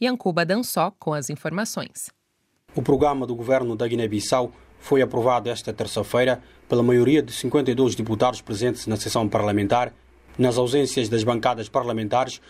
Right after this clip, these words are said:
Speaker 2: dos partidos da oposição, Movimento para a Alternância Democrática e o Partido da Renovação Social,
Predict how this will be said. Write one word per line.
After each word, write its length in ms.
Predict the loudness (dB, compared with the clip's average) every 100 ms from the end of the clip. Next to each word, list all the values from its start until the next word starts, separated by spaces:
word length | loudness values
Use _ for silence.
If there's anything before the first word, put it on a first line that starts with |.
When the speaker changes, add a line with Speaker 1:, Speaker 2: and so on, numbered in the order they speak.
| -20 -8
Speaker 2:
dos 200 | -8 -2
partidos 400 | -2 0 0 2
da 80 | 2
oposição, 640 | 0 -2 0 2 0 -4 -12 -10 -2
Movimento 460 | 0 2 2 2
para 160 | 0 0
a 20 |
Alternância 460 | 0 0 0 -2 -4
Democrática 760 | -6 -2 -2 -2 -4 -4 -4 -6 -18 -4
e 80 | -2
o 60 |
Partido 360 | 2 0 0 0
da 160 | 0 0
Renovação 460 | 0 0 0 -2
Social, 520 | -2 -2 2 2 0